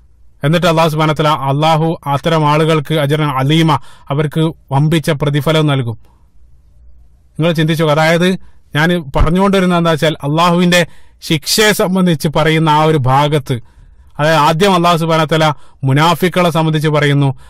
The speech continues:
അവരാണ് ഏറ്റവും, നരകത്തിന്റെ ഏറ്റവും അടിത്തട്ടിൽ. ഉടൻ തന്നെ അല്ലാഹു സുബ്ഹാനഹു വ തആല പ്രതീക്ഷയുടെ വാക്കുകൾ, അതായത് അതിൽ പശ്ചാത്തപിച്ച് മടങ്ങുന്ന ആളുകൾ, നിലപാട് നന്നാക്കി അള്ളാഹുവിനെ മുറുകെ പിടിക്കുന്ന ആളുകൾക്ക്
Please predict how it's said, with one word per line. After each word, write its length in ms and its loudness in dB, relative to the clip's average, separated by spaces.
അവരാണ് 440 2
ഏറ്റവും, 500 -2
നരകത്തിന്റെ 480 0
ഏറ്റവും 340 2
അടിത്തട്ടിൽ. 540 0
ഉടൻ 260 2
തന്നെ 220 2
അല്ലാഹു 200 2
സുബ്ഹാനഹു 260 0
വ 20 -12
തആല 180 0
പ്രതീക്ഷയുടെ 540 0
വാക്കുകൾ, 460 -2
അതായത് 340 0
അതിൽ 280 0
പശ്ചാത്തപിച്ച് 720 0
മടങ്ങുന്ന 460 0
ആളുകൾ, 240 2
നിലപാട് 500 2
നന്നാക്കി 440 0
അള്ളാഹുവിനെ 480 0
മുറുകെ 340 0
പിടിക്കുന്ന 420 -2
ആളുകൾക്ക് 500 0